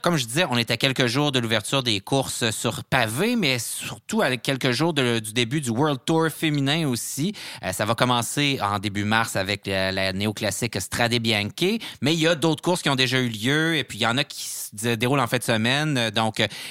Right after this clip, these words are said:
on voulait discuter avec Audrey de ce qui se passe de ce côté-là. C'est une, l'année dernière, on a eu une saison vraiment passionnante, euh, j'ai trouvé, en tout cas, puis je, je suis pas le seul, là, si vous faites le, le, le tour de l'ensemble des, des chroniqueurs, euh,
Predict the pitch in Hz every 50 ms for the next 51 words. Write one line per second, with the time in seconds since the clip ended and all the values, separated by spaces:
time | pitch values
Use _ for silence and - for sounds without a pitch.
0 | - - 110 110 107 110 123 135 143 135 123 117 107 101 - - - - 156 147
1 | 131 117 110 117 110 - 113 110 104 110 123 147 147 123 107 - - - - 123
2 | - - 143 147 151 147 123 117 104 - - 117 113 - - 104 98 107 127 160
3 | 175 - - 104 104 - - - - - 107 131 143 143 143 151 202 233 202 139
4 | 120 123 127 123 - 131 113 110 147 143 113 117 117 127 127 - - 156 - -
5 | 135 117 113 110 110 117 139 156 160 - 123 110 107 104 101 95 - - 95 104
6 | 123 139 147 147 127 104 98 98 - - 131 117 - 101 95 98 95 85 85 90
7 | 85 - 101 92 - - - 123 113 98 - - 113 123 147 147 - - 101 -
8 | 120 - 120 110 104 98 98 98 98 101 104 104 - 135 127 110 110 107 107 107
9 | 110 104 - 120 120 123 123 113 113 107 98 92 92 - - - - - - 117
10 | 110 - - 120 113 110 98 - 113 110 117 127 139 139 127 117 113 110